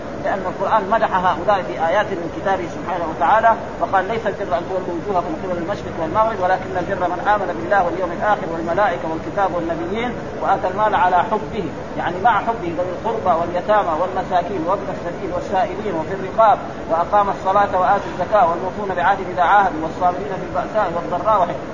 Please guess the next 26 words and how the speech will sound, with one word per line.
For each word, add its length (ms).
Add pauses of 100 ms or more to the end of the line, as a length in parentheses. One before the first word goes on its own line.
هذه 220
خصال 280
الإيمان، 360 (420)
كل 160
هذه 280
من 140
خصال 220
الإيمان. 420 (280)
فيجب 340
على 160
المؤمن 400 (320)
أنه 140
إذا 180
كان 220
عنده 240 (120)
مال 220
وأعطاه 420
الله 280
المال، 240 (300)
والرسول 560 (140)
صلى 160
الله 280
عليه 160 (100)
وسلم 360 (100)
بين، 300
إيه، 280